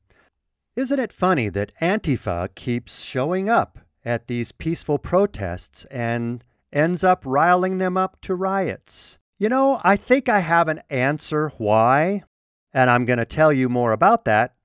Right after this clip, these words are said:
after this. Okay, my thoughts on Antifa. Who are they, and why are they doing what they are? And before I get to more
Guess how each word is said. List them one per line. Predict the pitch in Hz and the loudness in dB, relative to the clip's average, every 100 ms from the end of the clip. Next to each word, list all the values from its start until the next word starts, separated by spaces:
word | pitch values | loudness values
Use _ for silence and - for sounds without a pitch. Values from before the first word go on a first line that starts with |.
| _ | _
after | 101 92 - | -4 -4 -2
this. | 107 90 - - _ _ _ _ _ _ _ _ _ _ _ _ _ _ _ _ _ _ _ _ _ _ _ _ _ _ _ _ _ _ _ _ _ | -2 -2 -6 -18 _ _ _ _ _ _ _ _ _ _ _ _ _ _ _ _ _ _ _ _ _ _ _ _ _ _ _ _ _ _ _ _ _
Okay, | 196 196 143 107 80 _ _ _ _ _ | -2 2 0 0 -6 _ _ _ _ _
my | - 117 147 196 | -8 0 2 2
thoughts | 233 - 156 104 90 - - - _ _ | -2 6 6 6 0 -6 -12 -14 _ _
on | 120 117 | -2 -2
Antifa. | 131 123 107 113 - 90 87 _ _ | 0 -2 0 -6 -6 -14 -14 _ _
Who | 202 262 | 2 6
are | 214 208 | 6 6
they, | 101 82 76 _ | 0 -8 -14 _
and | 104 92 | -12 -6
why | 110 139 196 226 226 _ | 0 2 2 0 -2 _
are | - 147 | -4 -2
they | 151 156 | -2 -6
doing | 131 98 131 170 135 87 87 110 _ _ _ _ | -6 -2 4 6 6 2 -8 -12 _ _ _ _
what | 92 98 - | -4 -4 0
they | 113 | 2
are? | 123 180 110 80 - _ _ _ _ _ _ | 4 4 2 -2 -20 _ _ _ _ _ _
And | - 147 135 | -2 -2 0
before | 120 - 254 | 0 2 4
I | 196 135 | 4 2
get | 113 139 _ _ _ | 0 -2 _ _ _
to | 135 | -2
more | 131 135 143 123 | 4 8 6 4